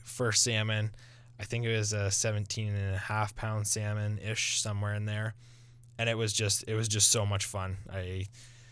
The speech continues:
I totally can't wait to, you know, hopefully get lucky <laughs> on turkeys and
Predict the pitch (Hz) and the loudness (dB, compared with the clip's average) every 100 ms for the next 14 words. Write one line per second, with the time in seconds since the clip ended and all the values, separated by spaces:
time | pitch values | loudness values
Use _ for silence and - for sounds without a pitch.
0 | - - 107 104 131 123 117 - 110 98 | -20 -6 0 2 4 2 0 -2 -2 -2
1 | 110 110 110 - 110 104 101 101 - - | -2 -2 -4 -4 -2 0 0 -2 -10 -14
2 | - 104 92 - - - - - - 156 | -8 -6 -6 -10 -16 -20 -20 -20 4 4
3 | - 135 120 120 - 120 110 123 113 139 | 6 0 0 0 0 0 0 -2 -2 -4
4 | 107 120 120 131 131 117 101 | -2 -2 -2 -4 -4 -2 -4